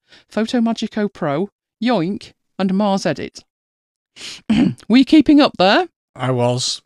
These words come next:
Speaker 2: yes.
Speaker 1: Thirty-one. <laughs> Um, the majority of those I purchased years ago, so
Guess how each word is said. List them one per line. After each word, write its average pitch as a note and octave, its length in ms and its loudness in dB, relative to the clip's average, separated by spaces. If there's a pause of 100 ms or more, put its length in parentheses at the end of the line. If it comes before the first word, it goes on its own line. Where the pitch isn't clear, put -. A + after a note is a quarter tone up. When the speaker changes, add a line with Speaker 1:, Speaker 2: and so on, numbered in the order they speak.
(280)
Speaker 2:
yes. - 540 -12 (200)
Speaker 1:
Thirty-one. E3+ 800 0
<laughs> - 40 -20 (2500)
Um, B3 220 6
the C4+ 120 2
majority F4 480 2
of E4 80 -2
those E3+ 240 -2
I F3 80 -4
purchased - 520 -8
years F3+ 320 0
ago, C3 380 -8
so D#3+ 360 -4